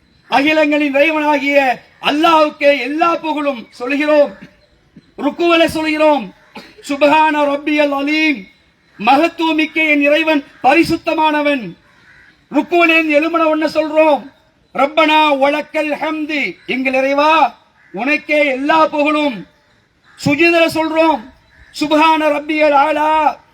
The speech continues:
"சுப்ஹானக அல்லாஹும்ம ரப்பனா வ பிஹம்திக அல்லாஹும்ம ஃபிர்லி, அல்லாஹும்ம ஃபிர்லி" என்று அல்லாஹ்வை அழைக்கின்றோம் ரப்பி என்று சொல்லி. இரண்டு சுஜூதுக்கு இடையில, "ரப்பி ஃபிர்லி, ரப்பி ஃபிர்லி",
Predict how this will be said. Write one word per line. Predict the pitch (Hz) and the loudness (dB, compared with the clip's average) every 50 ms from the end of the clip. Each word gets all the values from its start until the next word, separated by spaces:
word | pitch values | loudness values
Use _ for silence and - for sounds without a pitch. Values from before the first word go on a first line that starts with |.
| _ _ _ _ _ - | _ _ _ _ _ -10
"சுப்ஹானக | - 302 302 311 302 311 320 320 320 311 311 302 | -8 -4 0 0 2 2 2 2 0 -2 -2 -4
அல்லாஹும்ம | 294 302 320 320 311 294 302 294 294 294 | -2 0 0 2 2 0 0 0 0 2
ரப்பனா | 285 285 285 294 311 311 302 302 311 294 - - - - | 2 2 2 0 -2 -2 0 0 0 0 -2 -4 -4 -2
வ | 247 277 | -2 0
பிஹம்திக | 320 294 302 320 320 320 330 294 - 320 | 0 0 0 0 -2 -4 -6 -4 -2 -2
அல்லாஹும்ம | 302 294 302 320 311 302 294 294 302 302 320 202 | -2 0 0 2 2 2 2 0 0 -2 -2 -4
ஃபிர்லி, | 254 311 302 294 302 311 320 311 302 269 - - _ _ _ _ _ _ _ _ - | -4 -4 -4 -2 -2 0 0 0 0 -2 -6 -12 _ _ _ _ _ _ _ _ -2
அல்லாஹும்ம | - 285 302 320 320 311 302 285 294 302 311 311 - | 0 0 2 4 4 2 2 2 0 -2 -2 -4 -4
ஃபிர்லி" | 294 302 302 302 311 311 | -6 -6 -4 -4 -2 -2
என்று | 294 285 285 277 294 349 370 339 285 - - _ _ _ | -2 -2 -2 -2 -2 0 0 0 0 -4 -8 _ _ _
அல்லாஹ்வை | - 214 277 294 330 330 320 311 302 294 | -6 -4 -2 0 2 2 2 2 2 0
அழைக்கின்றோம் | 294 254 196 247 302 302 - 330 330 330 320 302 285 | 0 0 0 0 0 -2 -4 -6 -4 0 0 0 0
ரப்பி | 285 285 285 294 302 330 320 | 0 0 -2 -2 0 0 -2
என்று | 311 311 311 294 | 0 -2 -4 -6
சொல்லி. | - 311 302 302 311 302 277 - - - - - - - - - - _ _ _ _ - _ _ | -4 -4 -2 0 0 0 -2 -2 -6 -12 -20 -20 -20 -20 -20 -20 -20 _ _ _ _ -20 _ _
இரண்டு | - 196 247 285 302 302 294 302 | -6 -2 0 2 2 2 0 -2
சுஜூதுக்கு | 277 - 277 277 320 330 320 330 - - | -2 -4 -2 0 0 0 0 0 0 0
இடையில, | 294 294 294 294 311 311 311 320 302 254 196 - _ _ _ - - _ _ _ _ _ - | 2 2 2 2 0 2 4 2 2 2 -2 -8 _ _ _ -20 -20 _ _ _ _ _ -6
"ரப்பி | 202 262 285 311 - 349 339 330 294 262 196 | -2 -2 -2 0 0 0 0 0 0 -2 -4
ஃபிர்லி, | 302 294 277 277 285 285 277 | -4 -4 -4 -2 -2 -2 -2
ரப்பி | 262 262 269 277 311 339 320 294 269 202 | 0 -2 -4 -2 0 0 0 0 -2 -4
ஃபிர்லி", | 277 269 254 247 254 247 220 185 | -6 -6 -6 -6 -6 -6 -8 -8